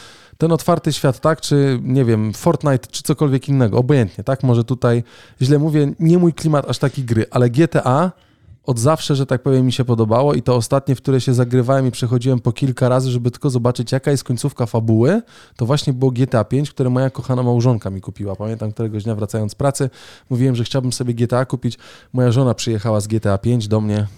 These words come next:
e, dała mi to i ja siedziałem, pamiętam wtedy, jak znarkotyzowany po prostu siedziałem i grałem w G T A pięć.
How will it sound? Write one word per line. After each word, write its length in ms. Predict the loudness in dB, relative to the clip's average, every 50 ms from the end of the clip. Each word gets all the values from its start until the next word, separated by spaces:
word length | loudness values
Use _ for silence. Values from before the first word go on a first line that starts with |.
| -10 -6
e, 160 | -4 -4 0
dała 260 | 0 2 2 2 0
mi 140 | 0 -2 -2
to 140 | -2 -2 -2
i 120 | -2 0
ja 120 | 0 -2 -2 -4
siedziałem, 380 | -8 -4 -2 -2 0 0 0
pamiętam 400 | -2 -2 -2 -2 -2 -2 -4 -4
wtedy, 260 | -4 -6 -6 -4 -2
jak 220 | -2 -2 -2 -2 -2
znarkotyzowany 800 | -2 -2 -2 0 -2 -4 -4 -2 -2 0 0 0 0 0 -2 -2
po 100 | -4 -6
prostu 280 | -8 -10 -10 -8 -8
siedziałem 360 | -6 -6 -4 -2 0 -2 -2 -2
i 120 | -6 -4
grałem 280 | 0 0 2 2 2 0
w 60 | 0
G 140 | -2 -4 -2
T 120 | -2 -4 -6
A 60 | -8
pięć. 400 | -8 _ -4 -2 -2 -4 -6